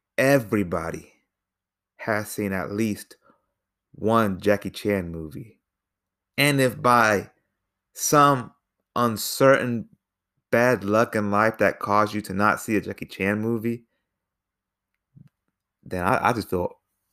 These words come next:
I, I feel so much sorrow for you.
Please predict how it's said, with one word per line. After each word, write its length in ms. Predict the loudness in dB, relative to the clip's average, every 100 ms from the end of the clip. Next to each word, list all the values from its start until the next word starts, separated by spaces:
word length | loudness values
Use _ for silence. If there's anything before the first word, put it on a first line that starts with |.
| -4
I, 200 | 0 0 -2
I 160 | -2 -2 2
feel 380 | 8 8 8 2 _ _ _ _
so 340 | -12 4 4
much 540 | 6 4 2 0 -12 -14 _ _
sorrow 680 | -14 -2 4 6 6 4 2
for 320 | -8 -16 -14
you. 220 | -16 -20